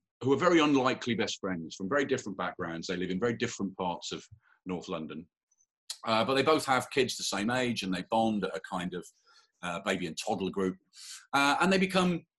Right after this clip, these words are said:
unlikely fast friends, and they're sitting in Highgate Wood, as they do every Saturday morning together,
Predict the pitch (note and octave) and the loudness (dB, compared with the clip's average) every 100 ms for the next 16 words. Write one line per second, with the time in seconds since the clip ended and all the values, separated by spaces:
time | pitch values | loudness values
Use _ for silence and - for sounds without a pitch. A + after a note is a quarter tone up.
0 | - D#3 C#3+ C#3 - C#3 C#3 C3 B2+ D3+ | -2 2 2 0 0 -2 0 0 0 -2
1 | D3 G2+ G2+ G#2+ A2 G2+ - A2+ A2+ A2 | -2 -2 0 0 2 0 -2 0 0 2
2 | A#2 A2 G#2 G#2+ A2 G2+ F2+ E2 E2 D#2+ | 0 0 0 0 0 -2 -4 -4 -4 -6
3 | - G#2+ F#2+ G2 F#2+ G#2 - G2 G2 F#2+ | -6 -6 -4 -2 -2 -4 -6 -6 -4 -4
4 | F#2+ G2 F#2 F#2+ G2 F#2+ | -2 -4 -4 -4 -4 -2